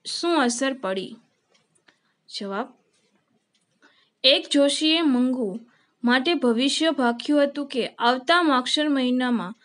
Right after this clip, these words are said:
મંગુની ગ્રહ, ગ્રહ દશા બદલાય છે, એટલે કે એને સારું થઈ જશે. આ જાણીને અમૃત કાકી માટે માગશર મહિનો આરાધ્ય દેવ બની ગયો. ત્યારથી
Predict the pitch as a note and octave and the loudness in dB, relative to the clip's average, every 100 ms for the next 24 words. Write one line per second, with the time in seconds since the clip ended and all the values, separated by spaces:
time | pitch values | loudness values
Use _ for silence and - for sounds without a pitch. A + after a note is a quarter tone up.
0 | _ _ - A#3 C4 D4 D#4 D#4 B3 A#3 | _ _ 0 2 4 4 4 2 0 2
1 | A#3+ A#3 A#3+ - _ A3+ B3 C#4+ D#4 B3+ | 4 2 -2 -12 _ 2 4 6 6 4
2 | A#3+ C#4+ C#4+ A#3 G#3 G#3+ G#3+ G#3 - D3+ | 2 2 2 0 0 0 0 0 -4 -8
3 | - _ _ _ _ A#3 C4 D#4 F4+ D#4+ | -16 _ _ _ _ -4 0 0 2 2
4 | C4+ C4+ D4+ D4+ A#3+ A3+ A3+ F#3+ - C4 | 2 2 0 2 2 4 2 0 -2 0
5 | C#4+ B3+ G#3+ - - - _ _ _ B3 | 2 2 -2 -4 -14 -18 _ _ _ 2
6 | D#4 D4+ D4+ D4+ D4+ A#3+ F3 A3+ - - | 4 6 4 4 2 0 -4 -10 -18 -6
7 | B3 C4+ D#4+ D#4+ D4 C#4+ D4+ D#4 C4+ A3+ | 0 4 4 2 -2 -2 0 2 2 0
8 | G3 E3 - _ A3+ A#3 A#3+ - E4+ E4 | -4 -12 -14 _ -2 0 0 0 0 2
9 | D#4 A#3 F#3+ G#3+ _ _ - B3 C4 C#4 | 0 0 -4 -10 _ _ 0 4 6 4
10 | C4 E4+ F4 A#3 B3 G#3+ G#3+ - _ _ | 4 2 2 4 4 4 0 -14 _ _
11 | _ B3+ B3+ D4 A#3 G3 E3+ G#3+ - _ | _ 2 4 4 2 -2 -6 -14 -20 _
12 | _ _ _ _ _ C#4+ D4+ E4 D4+ D#3+ | _ _ _ _ _ 4 4 4 -2 -4